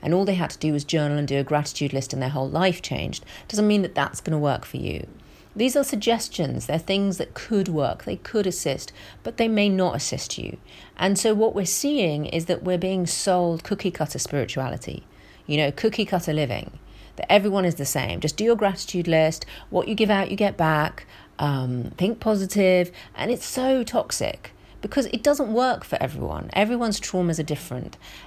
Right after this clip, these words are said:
Everyone's life experiences are different, and we all process them in different ways. Some people get nothing out of journaling. It's rare, but it happens. Some people are very visual, some people are very auditory, some people are very physical.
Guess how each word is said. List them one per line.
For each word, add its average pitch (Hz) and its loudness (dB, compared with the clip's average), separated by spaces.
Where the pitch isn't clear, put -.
Everyone's 185 0
life 175 4
experiences 135 -4
are 127 -4
different, 139 -4
and 170 0
we 196 0
all 214 2
process 214 -2
them 127 -4
in 127 -4
different - -8
ways. - -8
Some 240 0
people 247 -2
get 202 0
nothing 190 0
out - -4
of - -10
journaling. - -4
It's 208 0
rare, 196 4
but 208 4
it - -2
happens. 120 -4
Some 214 0
people 214 0
are 175 0
very 175 2
visual, 170 0
some 170 -2
people 170 -2
are 151 -2
very 156 0
auditory, 165 0
some 165 -2
people 165 -2
are 151 -4
very 147 -4
physical. - -4